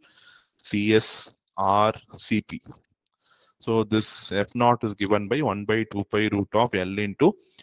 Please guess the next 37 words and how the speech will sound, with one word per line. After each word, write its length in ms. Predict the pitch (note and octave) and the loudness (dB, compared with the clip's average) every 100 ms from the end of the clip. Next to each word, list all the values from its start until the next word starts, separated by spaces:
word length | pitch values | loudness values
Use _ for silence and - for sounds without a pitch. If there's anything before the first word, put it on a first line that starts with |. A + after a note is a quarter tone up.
| - | -20
C 260 | - F#2 F2+ | -10 -8 -6
S. 100 | E2+ | -8
So 460 | - - - G#2+ - | -8 -8 -4 -4 0
then 380 | G#2 G#2 G#2+ G#2 | -2 -2 -6 0
this 180 | A#2+ - | 0 0
crystal 460 | - G#2+ - B2+ B2+ | -6 -6 0 2 4
provides 400 | G#2 G2+ D3+ - | 2 2 0 -2
the 100 | G2+ | -2
positive 540 | F#2+ G2+ - - G2+ - | 2 2 0 -2 -2 0
feedback. 420 | F2+ - D#2+ - | -6 -4 -8 -6
So 80 | G#2 | -4
this 220 | G#2 G#2 | -4 -4
path 400 | - G2+ A#2 C3+ - | -2 0 0 -2 -2
is 160 | G#2+ | -4
going 220 | - G2+ G#2+ | -2 -6 -6
to 80 | |
be 100 | G#2+ | -10
providing 540 | A#2 F#2+ F#2+ G2+ G#2 F#2+ | -4 -2 0 -2 -4 -2
the 180 | C3 G3 - - _ | -2 -4 -14 -20 _
required 480 | G2+ G2 A#2+ A#2+ A#2+ _ | -4 -2 2 4 2 _
positive 460 | G2+ - - G#2 | 0 0 -2 -2
feedback 480 | - G2+ _ G2+ G2+ | 0 -6 _ -2 0
for 140 | G2 F2 | -2 0
the 140 | C3 G3 _ F#2 | 0 -2 _ -4
oscillator. 560 | F#2+ F#2+ F2+ E2+ E2+ - _ _ _ - | -2 -4 -8 -4 -4 -4 _ _ _ -4
The 120 | G#2+ | -2
main 340 | G2+ B2+ E3+ | -2 -4 0
advantage 680 | A2+ F#2+ A#2 B2 B2+ B2+ B2 | -2 0 2 2 0 -2 2
of 180 | A#2 - | 0 0
Pierce 380 | G#2+ A2+ A#2+ - | -4 0 0 -2
crystal 400 | G#2 - A2 G#2 | -10 -2 2 2
oscillator 420 | G2 - G2+ A#2+ | 0 -2 -2 -2
is 100 | D#3 | -4
it 120 | A2 | -4
is 120 | G#2 | -4
very 240 | F#2+ G2 C3+ | -2 -2 -2
simple. 520 | - G2 - F#2 | -6 -10 -6 -4